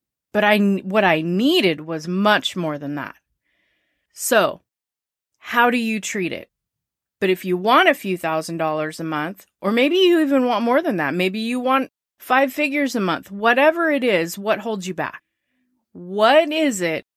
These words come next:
that holds you back from moving forward or reaching that goal, achieving that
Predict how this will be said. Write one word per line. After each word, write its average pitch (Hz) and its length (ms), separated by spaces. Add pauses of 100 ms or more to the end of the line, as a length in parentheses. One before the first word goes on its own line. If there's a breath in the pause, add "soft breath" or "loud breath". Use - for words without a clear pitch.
that 190 240
holds 226 400
you 254 120
back 208 460
from 196 640
moving 240 520
forward 226 580
or 180 260
reaching 214 640
that 190 360
goal, 185 340
achieving 220 1080
that 170 500